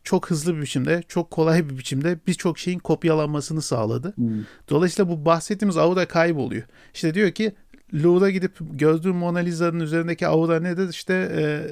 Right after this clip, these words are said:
Speaker 1: Da Vinci yapmış, şu zamanda yapmış, şöyle süreçten geçmiş vesaire vesaire, değil mi? Fakat onun birebir kopyası işte Çin'de yetenekli bir artiste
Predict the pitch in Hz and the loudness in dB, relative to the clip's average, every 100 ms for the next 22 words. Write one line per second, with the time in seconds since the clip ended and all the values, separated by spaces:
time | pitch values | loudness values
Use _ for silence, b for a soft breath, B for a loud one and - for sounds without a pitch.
0 | - 143 190 151 156 175 143 127 123 170 | -12 -14 -6 0 2 2 0 -2 -2 -6
1 | - 143 156 156 160 147 147 165 160 - | -6 -4 0 0 2 0 0 -4 -6 -2
2 | 160 151 - 147 - 165 143 117 175 156 | -2 -2 -4 -6 -2 -2 -2 -4 -6 -2
3 | 156 - 151 143 160 - 143 147 202 139 | -2 0 0 2 0 -2 -4 0 0 -2
4 | b b 165 160 180 190 185 190 196 190 | b b 0 2 2 2 2 2 2 2
5 | - 151 147 143 208 165 - 151 - 160 | -2 0 0 0 -2 -2 -6 -4 -4 0
6 | 156 165 - _ _ _ 135 143 175 165 | 2 2 -2 _ _ _ -2 0 2 0
7 | 156 180 147 123 - - - 143 | 0 0 2 0 -2 -4 0 0